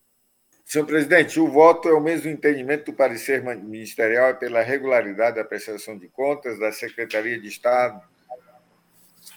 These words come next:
da Casa Civil referente ao exercício orçamentário financeiro dois mil e dezoito. A responsabilidade da senhora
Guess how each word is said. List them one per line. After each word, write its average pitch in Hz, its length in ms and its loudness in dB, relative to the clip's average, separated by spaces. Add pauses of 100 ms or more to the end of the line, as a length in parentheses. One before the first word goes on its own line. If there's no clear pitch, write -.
(240)
da 117 140 6
Casa 117 280 2
Civil 135 460 -2
referente 135 560 -4
ao 131 80 0
exercício 123 720 -8
orçamentário 123 600 -6
financeiro 120 540 -10
dois 113 160 -8
mil 127 120 -12
e 123 40 -18
dezoito. 143 760 -2
A 123 60 2
responsabilidade 117 840 -6
da 117 80 -8
senhora 113 280 -6